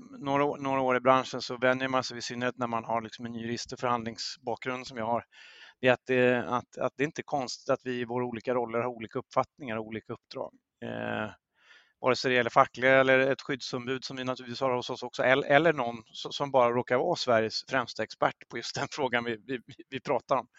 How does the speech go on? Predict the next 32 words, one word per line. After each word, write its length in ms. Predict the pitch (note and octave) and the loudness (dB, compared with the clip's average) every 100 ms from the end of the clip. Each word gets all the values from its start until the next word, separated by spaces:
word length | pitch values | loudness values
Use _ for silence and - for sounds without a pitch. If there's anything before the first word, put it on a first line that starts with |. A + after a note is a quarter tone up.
| - - - - - _ | -20 -20 -20 -20 -20 _
Det 80 | C#3 | 2
kan 220 | - D#3 | 8 8
väl 100 | C#3+ | 10
ha 60 | C3+ | 8
hänt 180 | C3 A#2+ | 6 2
någon 120 | C3 | -2
gång 180 | B2+ A#2 | 0 2
att 160 | A#2 | 0
man 180 | A#2+ A#2 | 0 -4
får 140 | - | -2
helt 180 | B2 A2+ | -4 -4
enkelt 220 | A#2+ A2+ G#2+ | -6 -6 -2
säga 200 | A#2 G#2+ | 0 0
så 120 | A#2 | -2
här: 100 | A2+ - | -4 2
"Jag, 220 | C3 B2+ | 2 4
jag 160 | B2+ | 2
säger 220 | - C3+ C3+ | 2 2 2
inte 180 | - | 0
att 100 | A2+ | -6
du 80 | - | -4
har 60 | A2 | -6
fel. 400 | - C3+ B2 A#2+ _ _ _ _ _ | -6 -6 -4 -6 _ _ _ _ _
Jag 160 | - A#2 | -4 -2
säger 240 | - C3 | 0 2
att 120 | C#3 | 2
vi 60 | C3 | 0
faktiskt 280 | - A#2 A2+ | -2 -2 -6
ska 120 | - | -4
göra 140 | A#2 G2+ | -4 -2
så 100 | A#2+ | 0
här." 280 | A2+ - | 0 -2